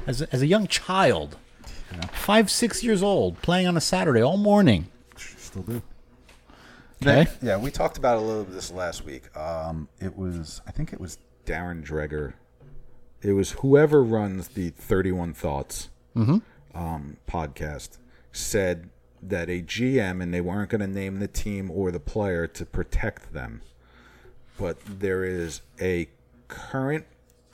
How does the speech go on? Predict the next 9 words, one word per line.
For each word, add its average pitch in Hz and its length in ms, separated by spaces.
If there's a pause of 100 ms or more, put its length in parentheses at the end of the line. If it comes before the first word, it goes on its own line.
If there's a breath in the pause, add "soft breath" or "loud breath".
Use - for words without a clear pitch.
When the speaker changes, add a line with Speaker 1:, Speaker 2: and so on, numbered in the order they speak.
(140)
Speaker 2:
first - 880
round 113 560
draft 95 580
pick - 420
in 101 160
the 104 160
N 95 100
H 92 240
L 71 300